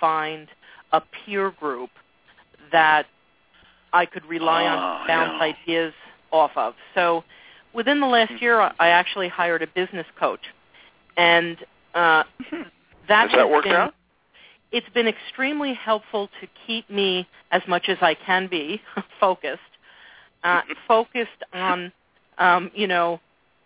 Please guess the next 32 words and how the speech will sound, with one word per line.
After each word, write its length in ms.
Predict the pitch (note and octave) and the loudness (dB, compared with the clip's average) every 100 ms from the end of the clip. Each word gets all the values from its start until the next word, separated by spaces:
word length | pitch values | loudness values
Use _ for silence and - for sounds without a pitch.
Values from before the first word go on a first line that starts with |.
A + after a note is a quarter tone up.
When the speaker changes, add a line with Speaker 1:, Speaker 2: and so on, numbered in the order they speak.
| _ D3+ - - - _ _ | _ -12 -12 -16 -20 _ _
Speaker 1:
just 200 | - A3+ - | -2 -2 0
a 100 | G#3 - - | -6 -6 -14
few 240 | A3+ A#3+ | -12 -8
goals 320 | F#3+ F3 F3 E3 | -2 -2 -2 -4
that 160 | F3+ D#3 E3 E3 | -4 -4 -6 -4
will 240 | E3 D#3+ | -2 -2
move 300 | E3+ F3+ F#3 - | -4 -4 -4 -6
the 60 | |
company 520 | - - F3 E3+ D#3+ D3 - | -8 -6 -6 -6 -12 -14 0
forward, 420 | E3+ D#3 F#3+ B3 - _ _ - - _ _ | 2 2 0 -4 -8 _ _ -20 -20 _ _
and 300 | G3+ G3+ G3 F#3+ - | -2 0 -2 -6 -14
have 320 | - - A#3 A#3+ - | -10 2 2 2 -2
somebody 420 | B3 A3 G#3 G3+ | 0 2 0 -4
who's 280 | G#3+ G3+ E3+ D#3+ | -12 -16 -18 _
been 220 | G3+ G#3 | -2 0
there, 220 | G3 E3+ | 0 -2
done 340 | E3+ G3 F#3 G3 | -2 0 2 2
that, 300 | D3 C3+ C3+ _ _ - _ _ - | -2 -4 -8 _ _ -20 _ _ -6
to 300 | G#3+ F#3 F3+ E3 | -2 0 -2 0
bounce 260 | F#3+ F#3+ G3+ | 2 2 2
ideas 600 | F#3 E3+ D#3+ F3+ F3+ F#3 F3 - | -2 -2 -4 -4 -2 -2 -6 -4
off 260 | D#3+ D3+ - | 2 2 2
of, 260 | D3+ D3+ D3 _ - _ _ _ _ _ F3+ | 2 0 -2 _ -20 _ _ _ _ _ -4
whether 400 | F3 F3+ F3+ F3+ | 2 2 2 0
it's, 160 | F3 - - - - _ _ _ _ | -2 -6 -18 -20 -20 _ _ _ _
you 120 | F3 | -4
know, 220 | E3+ D#3 | 0 0
how 220 | D3+ - F3+ | 0 0 0
to 100 | F3+ | 0
deal 280 | E3+ F3 | -2 -2
with 160 | E3+ D#3+ | -2 -4
a 100 | D#3+ | -8